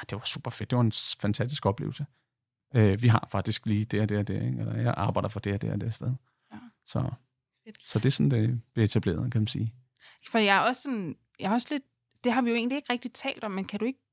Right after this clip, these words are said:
Speaker 2: fortælle om, hvor meget skrald I egentlig samler? Altså
Speaker 1: Jo, det varierer meget, vil jeg sige.
Speaker 2: Ja.
Speaker 1: Øh,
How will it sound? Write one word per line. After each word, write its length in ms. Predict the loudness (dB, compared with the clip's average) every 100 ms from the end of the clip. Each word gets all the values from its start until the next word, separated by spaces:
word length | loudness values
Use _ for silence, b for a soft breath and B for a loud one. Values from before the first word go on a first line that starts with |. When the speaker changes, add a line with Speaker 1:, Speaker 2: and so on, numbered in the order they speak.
| _ _ _ _ -8
Speaker 2:
fortælle 400 | -8 -4 -4 -2
om, 60 | -2
hvor 120 | -2
meget 240 | -2 -4
skrald 320 | -4 -4 -4
I 40 | -2
egentlig 260 | -4 -6 -8
samler? 460 | -8 -6 -6 -6 -10 _ _ _ _ _ -10
Altså 200 | -8 -8 -12 _ _ -2
Speaker 1:
Jo, 160 | 0 0 _ _ 2
det 80 | 6
varierer 300 | 8 8 8
meget, 340 | 6 6 4
vil 80 | 2
jeg 100 | -2
sige. 380 | 0 2 2 0 B B B _
Speaker 2:
Ja. 80 | 6
Speaker 1:
Øh, 460 | 8 6 4 0